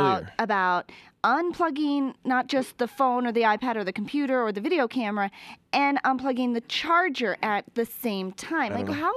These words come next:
Speaker 1: I don't know.
Speaker 2: you always leave your charger.
Speaker 1: I, uh, well, I got it back.
Speaker 2: How?
Speaker 1: Uh, I called my sister and said, "Oops,
Speaker 2: Hmm.
Speaker 1: could you mail that back to me?" And she did.
Speaker 2: That's very nice of
Speaker 1: Right.
Speaker 2: her.
Speaker 1: Yeah.
Speaker 2: Yeah.
Speaker 1: Um,
Speaker 2: I shouldn't have, I should not have snapped at you.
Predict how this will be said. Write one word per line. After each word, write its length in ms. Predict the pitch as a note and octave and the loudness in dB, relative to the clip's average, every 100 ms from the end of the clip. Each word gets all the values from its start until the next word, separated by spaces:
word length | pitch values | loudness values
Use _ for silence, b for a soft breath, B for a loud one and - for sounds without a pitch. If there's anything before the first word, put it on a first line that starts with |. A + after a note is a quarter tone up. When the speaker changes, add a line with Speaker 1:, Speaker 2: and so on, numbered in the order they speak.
| B4 B B B | -4 B B B
Speaker 1:
I 80 | G2+ | -6
don't 100 | G2+ | -4
know. 120 | F#2+ - _ | -6 -10 _
Speaker 2:
you 240 | C4 D#4+ - _ | -2 -2 -2 _
always 480 | C#4+ D4+ C#4+ C#4 A3 | 2 2 -2 -4 -4
leave 160 | G3+ F3 | -4 -6
your 80 | |
charger. 400 | E3+ F3 E3+ F2 - | -8 -8 -8 -10 -8
Speaker 1:
I, 160 | F#2+ G2 - | -8 -8 -10
uh, 80 | E2+ | -6
well, 260 | F#2+ F2 A#2+ _ _ _ _ _ _ _ _ _ _ _ | -2 -2 -4 _ _ _ _ _ _ _ _ _ _ _
I 60 | A#2 | -2
got 120 | F3 | 0
it 80 | D#3+ | -2
back. 420 | G#2+ E2+ - - _ _ _ - | -6 -10 -16 -20 _ _ _ -8
Speaker 2:
How? 260 | G3+ D3 - _ - | -6 -6 -10 _ -4
Speaker 1:
Uh, 400 | G#2+ G#2+ G2+ G2 - | 0 2 2 0 -2
I 100 | G2+ | -8
called 280 | - G2 F#2+ | -2 -2 0
my 100 | G2 | -2
sister 300 | G2+ - G#2+ | -4 -2 -4
and 100 | F#2+ | 0
said, 240 | F#2+ E2+ - | 0 -2 -2
"Oops, 320 | C3 C#3+ - - _ _ _ _ | -4 -2 -6 -12 _ _ _ _
Speaker 2:
Hmm. 180 | F3+ D#3+ | -10 -4
Speaker 1:
could 140 | A2+ | -2
you 60 | G#2 | 0
mail 180 | G#2 A2 | 0 0
that 140 | A2+ | -2
back 180 | - G#2 | -2 -4
to 60 | - | -6
me?" 160 | B2+ C3+ _ _ _ | -10 -10 _ _ _
And 100 | - | -10
she 80 | - | -6
did. 200 | E2+ G2+ - _ _ _ | -2 -4 -6 _ _ _
Speaker 2:
That's 200 | A3+ - | -10 -8
very 180 | G3 F#3+ | -8 -4
nice 280 | G3+ G3 - | -4 -6 -6
of 60 | |
Speaker 1:
Right. 80 | - | -6
Speaker 2:
her. 180 | F#3 F#3 | -8 -8
Speaker 1:
Yeah. 120 | - | -8
Speaker 2:
Yeah. 180 | G#3 G3 F3+ B B B B B - | -6 -8 -10 B B B B B -2
Speaker 1:
Um, 560 | B2 A#2+ A#2 A2 G2+ G2+ | 0 2 2 2 -2 -6
Speaker 2:
I 80 | G3+ | -6
shouldn't 320 | - F3+ E3+ | -4 -4 -4
have, 100 | F3 G#3+ | -2 0
I 80 | A#3+ | 0
should 260 | - G#3 | 0 0
not 260 | F3 D#3 C#3+ | 2 0 0
have 100 | F3 | -4
snapped 380 | - C3 A2 - | -4 -4 -4 -8
at 160 | - | -6
you. 120 | B2 | -6